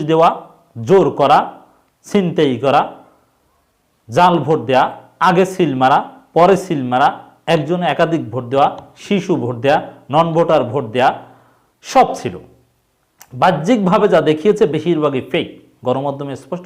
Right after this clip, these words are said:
উঠেছে। আপনারা আজকে মানব জমিন এবং যমুনা টেলিভিশনে দিয়ে খেয়াল করলেই স্পষ্ট বুঝতে পারবেন যে এই নির্বাচন কি। এরকম জঘন্য নির্বাচন পৃথিবীতে খুব কম দেখা যাবে।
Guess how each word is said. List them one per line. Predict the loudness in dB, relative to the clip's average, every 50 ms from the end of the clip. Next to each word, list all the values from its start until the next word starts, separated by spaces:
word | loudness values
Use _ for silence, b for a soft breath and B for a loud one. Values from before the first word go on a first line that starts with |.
| -10 -10
উঠেছে। | -10 -14 -20 -20 -20 _ b b b b b b
আপনারা | -4 0 2 0 0
আজকে | 0 -2 -4 0 2
মানব | 2 2 2 0 0 0
জমিন | -2 -2 0 0 0 0
এবং | 0 -2 -4 B B B B 0 2
যমুনা | 2 2 2 2 2 2 4
টেলিভিশনে | 4 2 2 0 0 -2 -4 -2 0 0
দিয়ে | 0 0 0
খেয়াল | -2 -2 -2 -2
করলেই | -4 -2 -2 -2 -4 -4 B B B B B -10 -6
স্পষ্ট | -2 -2 -2 0 0 -2 -2 -2
বুঝতে | -4 -6 -4 -2 0 0
পারবেন | 0 -2 -2 -6 -4
যে | -4 -4
এই | -4 -4 -6
নির্বাচন | -6 -4 -6 -6 -6 -8 -16 -16 -16
কি। | -18 -18 -18 -20 b b b b b
এরকম | -4 -2 -2 -2 -4 -6 -4 -2
জঘন্য | -2 0 0 -2 -4 -6 -6 -4 -4
নির্বাচন | -4 -2 0 -2 -2 -2 -8 -12 -12
পৃথিবীতে | -10 -10 -8 -8 -8 -6 -6 -6 -8 -8 B B B B B
খুব | -2 0 0 0 -2 -2 2
কম | 2 4 4 2 0 -2 -6
দেখা | -8 -8 -10 -14
যাবে। | -14 -16 -20